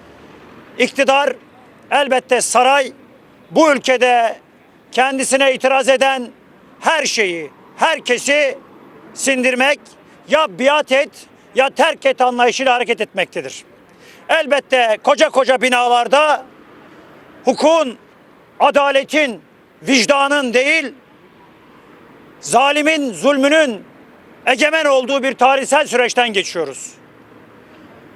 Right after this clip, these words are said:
Öyle de olmasaydı zaten halkların direnişi, ezilenlerin direnişi bugünlere gelmezdi.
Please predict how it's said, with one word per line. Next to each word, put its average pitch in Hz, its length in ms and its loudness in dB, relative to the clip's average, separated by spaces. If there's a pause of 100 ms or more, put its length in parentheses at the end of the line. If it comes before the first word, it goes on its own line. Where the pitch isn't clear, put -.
(160)
Öyle 320 340 2
de 302 80 6
olmasaydı 262 640 2
zaten 254 560 2 (1160)
halkların 285 560 0
direnişi, 277 720 0 (1300)
ezilenlerin 294 680 0
direnişi 262 720 0 (560)
bugünlere 269 520 2
gelmezdi. 226 720 -2